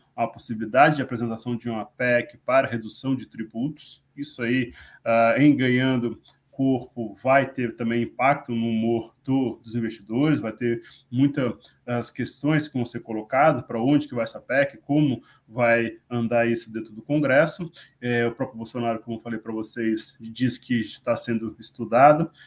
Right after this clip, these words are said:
Então, é, esse é um, um dos principais pontos que eu trago pra gente ficar de olho na próxima semana. E a próxima semana também, gente,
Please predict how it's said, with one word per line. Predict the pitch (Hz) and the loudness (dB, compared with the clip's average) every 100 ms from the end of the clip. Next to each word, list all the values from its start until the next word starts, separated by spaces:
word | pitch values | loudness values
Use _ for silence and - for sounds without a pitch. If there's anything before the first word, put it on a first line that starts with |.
| _ | _
Então, | - - 135 143 135 _ | -12 0 2 2 -2 _
é, | - 123 120 120 | -4 0 2 4
esse | 151 151 | 4 4
é | |
um, | 135 135 | 0 0
um | 139 | -2
dos | - | -4
principais | 127 - - 139 156 - | -12 -10 2 4 4 0
pontos | - 123 135 - - | -4 -2 -2 -6 -12
que | 123 | -10
eu | |
trago | - 113 117 | -2 -2 -2
pra | - | -4
gente | 120 117 | -4 -6
ficar | - 117 | -8 -6
de | 120 | -2
olho | 113 | -2
na | 117 | -4
próxima | - 113 123 | -4 -6 -4
semana. | 120 185 147 98 98 - - - | -6 -4 -2 -4 -8 -16 -20 -4
E | 185 | 0
a | 214 | 0
próxima | 220 208 196 | 0 0 0
semana | 160 156 135 147 131 | -2 2 4 4 2
também, | 123 117 156 160 | 0 0 4 4
gente, | 123 113 107 - | 2 0 -2 -6